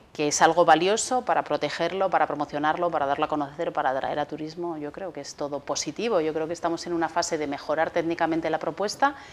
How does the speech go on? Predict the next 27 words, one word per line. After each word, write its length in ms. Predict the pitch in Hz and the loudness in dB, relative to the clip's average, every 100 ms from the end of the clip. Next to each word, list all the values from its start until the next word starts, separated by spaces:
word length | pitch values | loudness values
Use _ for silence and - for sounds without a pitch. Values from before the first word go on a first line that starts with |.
| - - - - - | -18 -18 -20 -20 -14
y 400 | - 196 180 170 | -6 -2 0 2
la 180 | 160 160 165 | 6 6 4
recepción 640 | 160 160 175 - - 190 | 0 -2 -4 -4 -2 -2
que 60 | 196 | -2
estamos 280 | - 190 | -2 -4
teniendo 240 | - 190 190 | -4 -2 0
por 140 | 180 | 2
parte 320 | 185 180 185 | 4 4 2
de 200 | 180 185 | 4 4
los 200 | 185 180 | 4 2
municipios 440 | 185 175 202 185 180 | 2 0 -2 -4 -4
que 100 | 190 | -2
hemos 300 | 185 175 170 | -2 -4 -2
estado 200 | 185 185 | 0 2
teniendo 240 | 180 208 | 2 -2
está 160 | 220 220 | -4 -6
siendo 240 | 226 202 | -6 -4
muy 100 | 160 | -2
positiva, 520 | 151 143 147 233 262 | -2 -4 -4 -4 -2
o 40 | 165 | -2
sea 180 | 190 175 | -4 -6
que 120 | 160 | -2
yo 100 | 170 | -2
creo 180 | 185 208 | -2 -2
que 80 | |
seguimos 360 | 214 190 202 202 | -2 -4 -6 -6
caminando. 540 | - 170 170 165 175 | -4 -2 -2 -2 -4